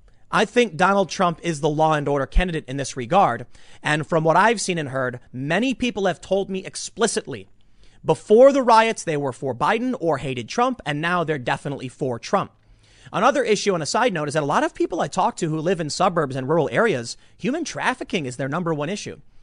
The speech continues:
I don't know if that's just people I know, but I see people I never thought possible, like,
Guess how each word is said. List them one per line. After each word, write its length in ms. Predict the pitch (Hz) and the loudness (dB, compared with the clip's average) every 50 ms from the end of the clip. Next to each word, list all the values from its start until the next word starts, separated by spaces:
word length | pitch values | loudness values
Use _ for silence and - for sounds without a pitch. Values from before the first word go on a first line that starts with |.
| - - | -12 -4
I 120 | - 147 196 | -2 0 2
don't 160 | 240 262 254 | 2 2 2
know 140 | 254 247 247 | 2 0 0
if 100 | - - | 0 0
that's 180 | 208 202 - | -2 -2 0
just 200 | - 190 - - | -2 -4 -4 -4
people 300 | - 208 190 175 147 139 | -8 -8 -6 -4 -4 -2
I 160 | 139 156 180 | -2 -2 -2
know, 300 | 185 175 175 175 170 165 - - - - - - - - | -2 -2 -2 -4 -4 -6 -10 -16 -20 -20 -20 -20 -8 -4
but 140 | - 170 | -2 2
I 100 | 202 277 | 2 2
see 380 | 311 - - 392 311 220 139 - _ _ _ | 2 2 0 0 0 0 -2 -6 _ _ _
people 340 | - 226 262 - 330 320 247 | -6 -6 -4 -2 -2 -2 -2
I 80 | 180 139 | -2 -4
never 460 | 135 143 151 170 220 247 269 269 202 | -4 -4 -2 0 0 0 0 -4 -6
thought 500 | - - _ - 214 226 196 - _ _ | -6 -4 _ 2 2 2 2 0 _ _
possible, 640 | - - 190 233 262 - 208 175 143 135 120 120 - _ _ _ _ _ - | -2 0 2 2 0 0 -2 -2 -2 -2 -4 -6 -10 _ _ _ _ _ -4
like, 140 | 165 151 | -4 -4